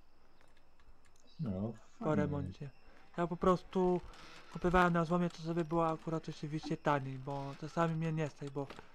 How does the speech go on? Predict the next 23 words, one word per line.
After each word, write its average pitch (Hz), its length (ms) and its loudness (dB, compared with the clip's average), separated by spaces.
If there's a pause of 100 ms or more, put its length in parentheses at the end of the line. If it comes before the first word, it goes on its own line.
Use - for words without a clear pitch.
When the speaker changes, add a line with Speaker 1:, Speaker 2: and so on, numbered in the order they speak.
(140)
Speaker 2:
kryzys 156 460 -2
idzie, 160 380 2
jest 147 240 -6
bieda. 147 360 -4 (2250)
Dobra, 143 180 -4
tu 131 80 -10
Speaker 1:
No - 60 -16
to 156 80 -6
Speaker 2:
zostawimy. 135 440 0
Speaker 1:
co? 107 80 -6 (300)
Speaker 2:
Tutaj 170 340 4
Speaker 1:
No - 60 4
to - 20 4
Speaker 2:
jest, 160 340 4 (520)
tutaj 160 480 2 (400)
świniarnia, 143 680 2 (200)
czyli 165 760 0 (220)
chlewnia. 151 500 2 (4000)
Na 170 140 -2
razie 180 260 4
świń 196 260 4
nie 180 180 4
ma, 165 260 2